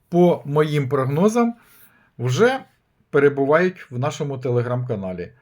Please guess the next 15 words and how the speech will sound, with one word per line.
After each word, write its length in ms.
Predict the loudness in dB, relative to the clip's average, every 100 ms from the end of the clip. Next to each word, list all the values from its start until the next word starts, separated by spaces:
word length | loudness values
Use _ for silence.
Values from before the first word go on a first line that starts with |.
| _ -8
Посилання 580 | -6 -2 0 2 0 0
на 120 | 0
нього 260 | 0 0 -4
в 120 | -2
першому 380 | -2 -2 -4 -2
закріпленому 720 | -2 -2 -2 -2 -4 -4 -4
коментарі 640 | -2 -2 0 -2 -2 -4 _ _ _
під 220 | -6 -6
кожним 440 | -2 0 0 0 -2
з 60 |
моїх 420 | -2 -2 -4 -8 -16 -12
відео. 460 | -8 -8 -8 -10 -16 _ _ _ -6
Дякую, 440 | 0 2 2 -2
що 180 | -2 -4
завітали 600 | -4 -4 -2 0 0